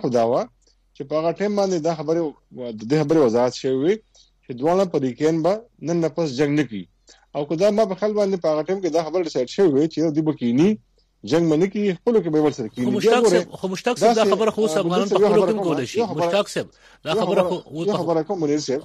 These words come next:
Speaker 2: ها، ها.
Speaker 1: یو خبره کوم. بیا دې کې زموږ چې کوم معلومات وو، هغه دا و چې په افغانستان کې به یو بوري حکومت جوړیږي. او زما په خیال باندې چې دغه یو ټول ناخوښ شی دی. هغه بوري حکومت کې په کار چې داسې خلک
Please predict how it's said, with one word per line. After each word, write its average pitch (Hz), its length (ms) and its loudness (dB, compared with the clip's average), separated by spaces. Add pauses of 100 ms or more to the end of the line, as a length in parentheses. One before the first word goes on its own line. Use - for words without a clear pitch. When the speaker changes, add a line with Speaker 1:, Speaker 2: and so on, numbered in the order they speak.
Speaker 2:
ها، 135 160 -6
ها. 160 60 -8 (400)
Speaker 1:
یو 170 100 -2
خبره 107 280 -4
کوم. 110 120 -4 (800)
بیا 214 160 6 (200)
دې 220 180 4
کې 214 140 4 (520)
زموږ 196 260 0
چې 180 100 -10
کوم 170 180 -2
معلومات 180 380 0
وو، 165 100 0
هغه 160 180 0
دا 190 60 4
و 226 100 4
چې 175 260 -4
په 165 120 -6
افغانستان 131 460 -6
کې 185 140 -10
به 185 140 -2
یو 120 160 -2
بوري 135 200 2
حکومت 131 300 -4
جوړیږي. 98 360 -14 (440)
او 139 80 2 (100)
زما 185 240 2
په 185 80 -6
خیال 214 220 0
باندې 175 240 2 (100)
چې 160 80 -2 (280)
دغه 190 220 2
یو 156 120 2
ټول 180 180 0
ناخوښ 185 360 -2
شی 170 120 0 (100)
دی. 151 80 2 (600)
هغه 185 300 2
بوري 160 200 4
حکومت 170 320 -2
کې 165 160 -6
په 135 140 -4
کار 170 220 2
چې 139 120 -8
داسې 170 200 -4
خلک 143 160 -2